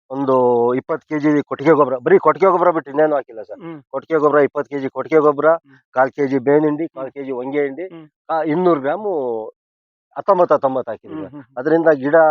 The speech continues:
Speaker 1: ಅದರಿಂದ ಗಿಡ ಹೆಲ್ತ್
Speaker 2: ಈ ಗಿಡ ನಾಟಿ ಮಾಡಿ ಎಂಟು ತಿಂಗ್ಳಾಯ್ತು ಅಂತ
Speaker 1: ಎಂಟು
Speaker 2: ಹೇಳ್ತೀವಿ.
Speaker 1: ತಿಂಗಳಾಯ್ತು ಸರ್ ಇದು.
Speaker 2: ಎಂಟು ತಿಂಗ್ಳಾಗಿರೋ ಈಗಿನ್ನ ಮೊಗ್ಸು ಶುರುವಾಗಿದೆ.
Speaker 1: ಈಗ ಸ್ಟಾರ್ಟ್ ಆಗಿದೆ ಸರ್. ಈಗೆಲ್ಲ ಪ್ರೂನಿಂಗ್ ಮಾಡಿದ್ಮೇಲೆ
Speaker 2: ಹ್ಮ್.
Speaker 1: ಈಗ ಸ್ಟಾರ್ಟ್ ಆಗಿರೋದು. ಅದ್ರಲ್ಲಿ
Speaker 2: ಈ
Speaker 1: ಹೊಡೆದಿರೋ ಕುಡಿ ಇದು ಸರ್.
Speaker 2: ಕುಡಿ ಇದು.
Speaker 1: ಆ,
Speaker 2: ಈ
Speaker 1: ಈ
Speaker 2: ಮೊಗ್ಗಿಗೆ ಅಂತ ಪ್ರತ್ಯೇಕವಾಗಿ ಯಾವ್ದೋ ಔಷಧಿ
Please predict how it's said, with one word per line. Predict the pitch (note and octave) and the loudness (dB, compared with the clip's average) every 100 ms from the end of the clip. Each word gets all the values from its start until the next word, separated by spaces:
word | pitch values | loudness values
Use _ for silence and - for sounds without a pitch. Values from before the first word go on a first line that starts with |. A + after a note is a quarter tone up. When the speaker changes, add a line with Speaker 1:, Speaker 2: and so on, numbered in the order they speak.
| C#3+ B2 | 4 2
Speaker 1:
ಅದರಿಂದ | C3 E3+ F#3 | 0 2 2
ಗಿಡ | D3+ D#3 | 0 2
ಹೆಲ್ತ್ | D#3+ C3+ - | 2 2 -6
Speaker 2:
ಈ | D#3+ | -4
ಗಿಡ | G3 | 2
ನಾಟಿ | G#3+ G3+ F3+ G3 | 4 4 0 0
ಮಾಡಿ | G3 F3+ | 0 0
ಎಂಟು | F3 F3 | -2 -2
ತಿಂಗ್ಳಾಯ್ತು | F#3 E3+ E3 | -2 0 0
ಅಂತ | E3 | 2
Speaker 1:
ಎಂಟು | D#3+ | 2
Speaker 2:
ಹೇಳ್ತೀವಿ. | F3+ | 4
Speaker 1:
ತಿಂಗಳಾಯ್ತು | F3 D#3+ C#3 | 4 2 0
ಸರ್ | C3 G#2+ | -4 -4
ಇದು. | G#2+ G#2+ F3 | -8 -10 -10
Speaker 2:
ಎಂಟು | F#3 | -10
ತಿಂಗ್ಳಾಗಿರೋ | G3+ F#3+ F#3 F3 D#3+ | -12 -4 -4 -4 -8
ಈಗಿನ್ನ | F3+ G#3+ G3 G3 | -8 -10 -6 -6
ಮೊಗ್ಸು | F#3 E3+ D#3+ - E3 | -4 -8 -10 -16 -14
ಶುರುವಾಗಿದೆ. | E3+ D#3 D3+ E3+ | -8 -4 0 -2
Speaker 1:
ಈಗ | |
ಸ್ಟಾರ್ಟ್ | - D#3 C#3+ | 0 0 0
ಆಗಿದೆ | C3+ A#2 | -2 -6
ಸರ್. | C3 | -6
ಈಗೆಲ್ಲ | C#3 D#3 | 0 2
ಪ್ರೂನಿಂಗ್ | D#3 E3+ E3+ E3 | 2 0 0 2
ಮಾಡಿದ್ಮೇಲೆ | D#3 D#3+ D#3 E3+ | 2 2 0 2
Speaker 2:
ಹ್ಮ್. | A#3 - F#3+ C#3+ | 0 -2 -16 -16
Speaker 1:
ಈಗ | C3+ _ | -18 _
ಸ್ಟಾರ್ಟ್ | D#3 D3 | -4 0
ಆಗಿರೋದು. | C#3+ B2+ A#2+ B2 | 0 0 -2 -2
ಅದ್ರಲ್ಲಿ | C3 D#3 | 0 2
Speaker 2:
ಈ | |
Speaker 1:
ಹೊಡೆದಿರೋ | C#3 C#3+ E3 | 2 2 0
ಕುಡಿ | - D#3 | 0 -4
ಇದು | D3+ C3 | -4 -6
ಸರ್. | A#2 G2+ _ | -12 -20 _
Speaker 2:
ಕುಡಿ | C#3+ C3+ | -16 -16
ಇದು. | A#2+ A2+ - | -18 _ -10
Speaker 1:
ಆ, | A#2 | -6
Speaker 2:
ಈ | A2+ | 0
Speaker 1:
ಈ | |
Speaker 2:
ಮೊಗ್ಗಿಗೆ | D3 F3+ A#3 B3 | 0 0 -2 -2
ಅಂತ | A#3+ A#3+ A#3 G#3 F#3+ F3 D#3+ C#3+ | -2 -2 2 2 2 0 -2 -6
ಪ್ರತ್ಯೇಕವಾಗಿ | E3+ G#3 G#3 G3+ | -10 -10 -8 -4
ಯಾವ್ದೋ | F3 F3 | -2 0
ಔಷಧಿ | E3+ E3+ - F3 | 0 -2 -8 -12